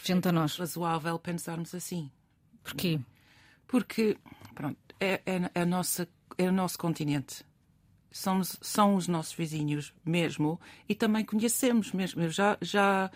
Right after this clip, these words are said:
Speaker 2: falei com vários ucranianos ao longo dos anos, sempre impressionados com os, o português <laughs> deles, muito melhor que o meu.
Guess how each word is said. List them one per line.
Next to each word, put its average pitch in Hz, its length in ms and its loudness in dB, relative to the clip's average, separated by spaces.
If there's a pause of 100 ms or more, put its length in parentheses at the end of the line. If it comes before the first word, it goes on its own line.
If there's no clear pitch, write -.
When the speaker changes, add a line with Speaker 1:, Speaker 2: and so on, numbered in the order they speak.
(160)
Speaker 2:
falei 190 300 2
com 180 320 -2
vários 180 480 2
ucranianos 170 560 -2
ao 160 140 2
longo 165 160 2
dos - 180 -6
anos, 147 320 0 (160)
sempre 160 400 0
impressionados 143 540 -4
com 139 180 -8
os, 131 180 -8 (200)
o 151 100 0
português 147 500 0
<laughs> - 20 0
deles, - 500 0
muito 202 400 6
melhor 156 240 0
que - 120 -10
o 139 60 -2
meu. 139 300 0